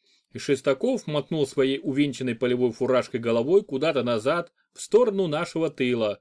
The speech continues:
откуда накатывались лязг и грохот, которые я до этого не слышал. Я обернулся в момент,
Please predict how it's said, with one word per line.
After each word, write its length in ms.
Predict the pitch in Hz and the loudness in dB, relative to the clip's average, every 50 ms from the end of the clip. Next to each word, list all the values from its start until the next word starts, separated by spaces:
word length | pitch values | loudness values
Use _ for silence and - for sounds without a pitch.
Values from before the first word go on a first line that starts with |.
| _ _ _ _ _ _ _ _ | _ _ _ _ _ _ _ _
откуда 440 | - 117 113 - - 147 143 135 131 | -6 -6 -6 -4 -2 0 2 2 2
накатывались 760 | 131 131 127 - - 139 131 120 135 123 117 113 107 - - | 2 0 -2 0 0 0 2 2 0 0 0 0 -2 -4 -2
лязг 400 | 127 123 135 131 - 98 104 - _ - | 0 2 2 2 2 0 -6 -16 _ -8
и 80 | 143 | -8
грохот, 560 | 123 110 123 143 185 220 202 - 185 175 - _ _ _ _ _ | -4 -2 2 2 4 4 4 2 0 -2 -2 _ _ _ _ _
которые 680 | - 123 117 - 170 190 202 202 196 196 190 185 170 147 | -2 -2 0 2 4 4 4 4 4 4 2 2 0 -4
я 180 | - 127 131 123 | -2 0 0 2
до 140 | 113 123 123 | 4 4 4
этого 260 | 131 139 139 143 143 | 4 4 4 4 2
не 140 | 135 135 127 | 2 0 -2
слышал. 580 | 120 - 131 120 113 104 - 110 101 95 95 _ _ _ _ _ _ _ _ _ - | -4 -4 -4 -4 -4 -4 -6 -8 -8 -8 -10 _ _ _ _ _ _ _ _ _ -14
Я 260 | 104 90 110 139 156 | -6 -2 2 2 2
обернулся 580 | 170 156 165 160 156 170 175 175 160 - 160 | 2 2 0 -2 -2 -2 -4 -4 -2 0 0
в 80 | 131 123 | 0 0
момент, 480 | 135 151 156 165 170 185 185 160 - | 0 -4 -2 -2 -2 -4 -4 -6 -8